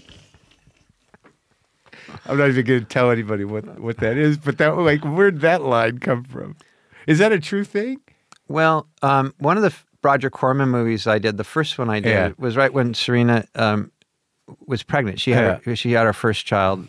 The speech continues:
Speaker 2: um, and, um, my agent at the time was ready to fire me, uh, uh, although I thought agents were supposed to work for us, but apparently they can fire us. And,
Speaker 1: <laughs>
Speaker 2: um, uh, because I, I was up for Heathers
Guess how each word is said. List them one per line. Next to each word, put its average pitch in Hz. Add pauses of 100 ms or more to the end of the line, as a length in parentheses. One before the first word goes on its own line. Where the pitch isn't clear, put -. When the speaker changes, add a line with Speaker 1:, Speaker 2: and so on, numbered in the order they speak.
(120)
Speaker 2:
um, 104
and, 107
um, 104 (1000)
my 123
agent 165
at -
the 117
time 117
was 107
ready 113
to 101
fire 110
me, 98
uh, 101 (360)
uh, 107 (240)
although 107
I 104
thought 107
agents 107
were 107
supposed 104
to 107
work 98
for 101
us, 95
but 98
apparently 104
they 95
can 95
fire 101
us. 95
And, 101
Speaker 1:
<laughs> -
Speaker 2:
um, 104 (600)
uh, 110
because 120 (100)
I, 117
I 127
was 123
up 143
for 113
Heathers -